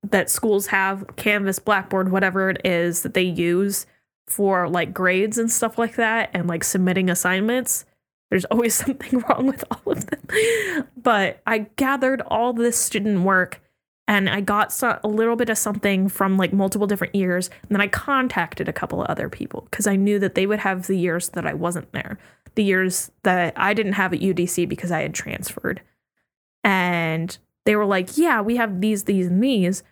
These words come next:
I was like, "That's perfect. Would you be potentially willing to talk about those things?" They were like, "Yeah, just let me know the who, when, when, where, why." And I was like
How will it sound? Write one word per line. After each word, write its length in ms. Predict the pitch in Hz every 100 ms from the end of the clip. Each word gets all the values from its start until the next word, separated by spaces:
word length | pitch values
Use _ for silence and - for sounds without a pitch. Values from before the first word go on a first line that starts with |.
| _
I 60 | 247
was 100 | 226
like, 200 | 214 -
"That's 240 | 202 - -
perfect. 680 | - - 269 208 156 - 208
Would 180 | 185
you 140 | 226 226
be 380 | 220 214 202 196 _ _ -
potentially 760 | - - - 208 202 254 233 208
willing 360 | 196 190 208
to 100 | 196
talk 340 | - - 185 -
about 280 | 247 294 285
those 260 | 302 294
things?" 460 | - 330 339 392 - - - -
They 100 | 277
were 60 |
like, 220 | 269 294 262
"Yeah, 280 | 311 440 226
just 240 | 185 185
let 180 | 190 196
me 140 | 240 233
know 260 | 226 233
the 360 | 202 180 185 180 - - -
who, 80 |
when, 200 | 247 247
when, 160 | 247 247
where, 140 | 254
why." 200 | 254 285
And 140 | 175 165
I 20 |
was 100 | 185
like 240 | 190 185